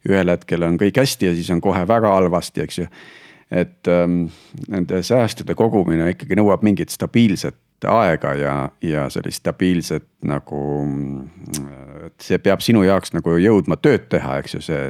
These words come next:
see tegevus, mis sa oled nagu viinud sisse, eks ju.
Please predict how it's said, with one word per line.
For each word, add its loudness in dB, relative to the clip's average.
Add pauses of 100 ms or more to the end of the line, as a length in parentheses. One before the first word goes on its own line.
see -8
tegevus, -2
mis -10
sa -10
oled -10
nagu -10
viinud -6
sisse, -6
eks -10
ju. -10